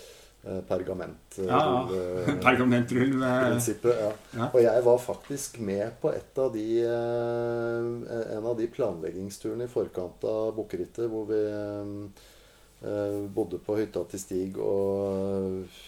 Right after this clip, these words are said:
Speaker 1: eh, kjørte opp, eh, ny rute. For da, da ble det lagd da en ny, ny rute.
Speaker 2: Ja.
Speaker 1: Og det var jo vært, det må ha vært,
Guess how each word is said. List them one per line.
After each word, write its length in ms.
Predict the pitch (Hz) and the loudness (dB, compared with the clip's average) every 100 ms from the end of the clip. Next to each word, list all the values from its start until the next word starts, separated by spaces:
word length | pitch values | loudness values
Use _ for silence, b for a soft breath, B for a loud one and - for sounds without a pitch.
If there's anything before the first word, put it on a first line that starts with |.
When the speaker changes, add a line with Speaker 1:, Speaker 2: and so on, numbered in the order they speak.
| - | -10
Speaker 1:
eh, 180 | 107 101 | -6 -4
kjørte 380 | 98 104 - 95 | 0 -2 0 -6
opp, 160 | 92 - | -6 -6
eh, 560 | 98 95 98 98 98 98 | -4 -2 -2 -2 -4 -4
ny 220 | 92 92 | -4 -4
rute. 480 | 98 - - 90 90 90 - - | -6 -8 -6 -4 -4 -6 -18 -16
For 140 | - 95 | -6 0
da, 180 | 98 98 - | 0 0 -2
da 120 | 104 | 0
ble 240 | 98 90 82 | 2 0 -2
det 120 | 95 | -2
lagd 380 | 90 87 87 - | -2 -4 -10 -6
da 140 | 92 | -4
en 160 | 87 90 | -2 -6
ny, 160 | 87 87 87 87 - - _ b b b b b b b b b b b _ - | -8 -10 -10 -14 -20 -20 _ b b b b b b b b b b b _ -16
ny 160 | 90 87 | -12 -10
rute. 300 | - - - - | -12 -14 -20 -14
Speaker 2:
Ja. 160 | - 123 117 - 104 95 | -10 -10 -10 -20 -18 -14
Speaker 1:
Og 120 | 92 | -10
det 160 | 87 92 90 90 90 87 - - - _ _ _ _ _ | -10 -10 -12 -16 -18 -20 -20 -20 -20 _ _ _ _ _
var 140 | 95 87 | -8 -6
jo 140 | 87 | -6
vært, 500 | 82 - - - - - - - | -10 -16 -20 -18 -16 -16 -18 -14
det 140 | - | -12
må 240 | - - 90 | -12 -14 -12
ha 80 | |
vært, 160 | - | -12